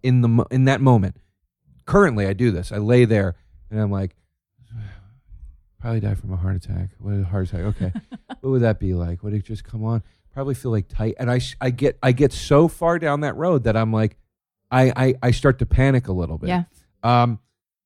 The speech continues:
Speaker 1: but it's a fascination because the other thing I do,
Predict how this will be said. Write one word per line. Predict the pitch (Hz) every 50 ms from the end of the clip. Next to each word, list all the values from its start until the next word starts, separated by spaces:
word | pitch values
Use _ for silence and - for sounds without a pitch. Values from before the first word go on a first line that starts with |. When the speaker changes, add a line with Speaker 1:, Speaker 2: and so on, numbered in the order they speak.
| _ _
Speaker 1:
but | - 143 143
it's | 147 147 131 - 147
a | 127
fascination | - - 151 143 143 131 - - 135 120 120 123 135 139 135 127 - - 95 92 90 92 92 - _ _ _ _ _
because | - 123 - - - 117 113 104 95 - - -
the | 101 107 113
other | 120 135 147 147
thing | 120 - 120 104 98
I | 95 90 90
do, | 85 90 87 87 87 92 101 104